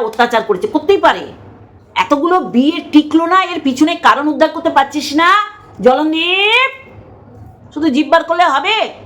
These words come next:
হ্যাঁ, জিভ তোমার আন্ডারে নেই, তুমি জিভের আন্ডারে। আসল না, আসল জায়গায় দিচ্ছে তখন আর নিতে পারছো না, ব্যথা যন্ত্রণা, ব্যথা জ্বালা পোড়া করে চিৎকার করছো যে এখন বক, বকের লাইভে না গেলে তোর ভালোই লাগতো না, বকের কথা মনে করে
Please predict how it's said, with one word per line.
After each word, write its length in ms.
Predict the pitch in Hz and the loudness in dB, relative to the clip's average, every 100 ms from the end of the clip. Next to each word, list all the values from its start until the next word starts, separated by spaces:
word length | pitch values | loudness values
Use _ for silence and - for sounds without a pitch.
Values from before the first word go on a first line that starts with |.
| - - | -20 -6
হ্যাঁ, 220 | 254 302 370 - - - _ - _ _ _ | 0 0 -2 -14 -20 -20 _ -20 _ _ _
জিভ 560 | 180 269 403 453 453 440 - | -2 2 2 0 -2 -4 -2
তোমার 260 | 302 285 269 | 0 2 0
আন্ডারে 340 | 240 226 208 | -2 -4 -6
নেই, 140 | 190 180 | -6 -8
তুমি 280 | 269 311 415 440 | -2 -2 -2 -2
জিভের 260 | 311 285 254 | 0 0 -2
আন্ডারে। 360 | 220 190 - - - _ - - _ _ _ _ _ _ _ _ | -4 -6 -8 -10 -18 _ -20 -20 _ _ _ _ _ _ _ _
আসল 340 | - 240 294 247 | -4 -2 0 -2
না, 120 | 220 269 277 | 0 -2 -2
আসল 360 | 220 269 277 294 277 190 | -4 -2 0 -2 -4 0
জায়গায় 360 | 214 208 254 214 | 0 0 -2 -4
দিচ্ছে 220 | 247 320 | -4 -4
তখন 240 | 311 202 208 | -4 -4 -2
আর 120 | 214 | -4
নিতে 120 | 190 | -4
পারছো 200 | 202 202 214 | -6 -6 -6
না, 80 | 196 | -4
ব্যথা 220 | - 196 | -4 -4
যন্ত্রণা, 340 | 175 175 185 185 | -6 -6 -4 -4
ব্যথা 280 | 151 143 196 | -6 -4 -4
জ্বালা 260 | 175 165 175 | -2 -2 -2
পোড়া 220 | 180 185 202 | -2 -4 -4
করে 120 | 269 - | -6 -6
চিৎকার 260 | 190 170 - | -8 -6 -6
করছো 280 | - - - - - - | -8 -10 -14 -14 -20 -8
যে 100 | 214 - | -6 -4
এখন 260 | 196 - 247 | -4 -4 -2
বক, 200 | 190 180 - - - - | 0 -2 -4 -20 -20 -8
বকের 360 | 170 180 - 302 | -2 -2 -2 -2
লাইভে 320 | 240 175 202 269 | 0 -2 -2 -2
না 160 | 180 160 | -2 -4
গেলে 160 | 202 262 | -4 -4
তোর 140 | 330 | -2
ভালোই 340 | - 180 254 | -2 -2 -2
লাগতো 260 | 320 339 214 | 0 -2 0
না, 120 | 262 220 - - - | -2 -2 -8 -20 -6
বকের 280 | 202 202 254 | -4 -2 -2
কথা 200 | 277 277 | -2 -2
মনে 240 | 294 247 247 | -2 -2 -4
করে 120 | 285 | -6